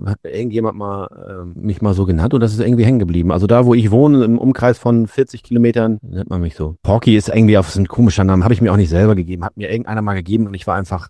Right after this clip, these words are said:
zu faul, das denn dagegen zu, ist eigentlich voll der bescheuerte Name. So, so, ich würd mich niemals so nennen, aber ich bin da relativ uneitel. Hauptsache, ich weiß, dass ich gemeint bin.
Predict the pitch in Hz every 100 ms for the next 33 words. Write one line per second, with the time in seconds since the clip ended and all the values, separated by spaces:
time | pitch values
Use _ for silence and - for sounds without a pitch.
0 | _ - 98 85 - 85 104 98 87 -
1 | - 92 90 85 90 101 98 - 85 73
2 | - 90 - 98 95 82 - 92 87 87
3 | 98 85 87 85 92 87 - - - 90
4 | 82 104 92 82 95 85 87 107 62 85
5 | 80 - 110 101 95 98 90 - 104 82
6 | 87 82 85 - 80 85 - 80 - -
7 | - 80 85 82